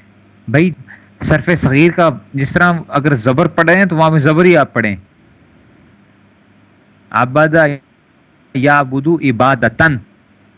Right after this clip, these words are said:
عبادتن بھی پڑھ لیں، پڑھ سکتے ہیں، لیکن بس وزن آپ وہی رکھیں۔ ابو سوپس۔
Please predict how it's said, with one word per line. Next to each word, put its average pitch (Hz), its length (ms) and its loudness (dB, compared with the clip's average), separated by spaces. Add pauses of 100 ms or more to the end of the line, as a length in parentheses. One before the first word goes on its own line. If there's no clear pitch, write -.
(120)
عبادتن 160 640 -2
بھی 190 80 -2
پڑھ 170 220 -2
لیں، 190 140 -6 (120)
پڑھ 165 140 -2
سکتے 127 340 -8
ہیں، 101 120 -8 (520)
لیکن 156 280 -4
بس 160 200 -2
وزن 170 280 2
آپ 156 180 0
وہی 156 140 0
رکھیں۔ 107 340 -6 (2500)
ابو 117 320 -4 (100)
سوپس۔ - 360 -4